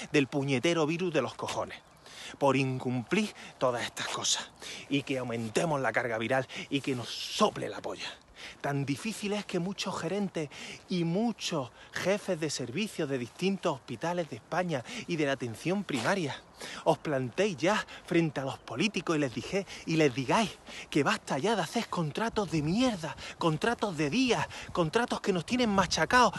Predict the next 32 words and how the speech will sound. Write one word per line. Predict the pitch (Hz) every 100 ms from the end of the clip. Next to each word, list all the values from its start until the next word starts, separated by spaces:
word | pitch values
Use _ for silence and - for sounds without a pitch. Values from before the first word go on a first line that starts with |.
| -
a | 175
los | 175
profesionales | - 165 165 147 160 240 214
que | 190
se | 160
están | - 233
dejando | 196 165 240 233 208
la | 165
piel. | 160 285 330 196 - - - - - - - - - - - - - - - -
Tan | 139 139
difícil | 135 127 208 208 214 202
es | 233
que | -
muchísimos | 175 170 226 220 208 185
pacientes | - 156 214 240 220 190 160 - - -
pongáis | - 156 165 214
reclamaciones | 208 - 180 160 - 202 202
ante | 175 156 156
los | 147
retrasos | 135 175 196 - 185
en | 143
pruebas, | 117 135 180 180 110 - - - - - -
en | 143
diagnósticos, | 135 120 120 175 - 185 - 147
tratamientos | 156 127 143 143 185 175 156
e | 147
intervenciones | 135 139 131 110 - 175 165
quirúrgicas | - 135 165 - 139 117
que | -
se | - 151
han | 180 170
demorado, | 147 120 120 202 -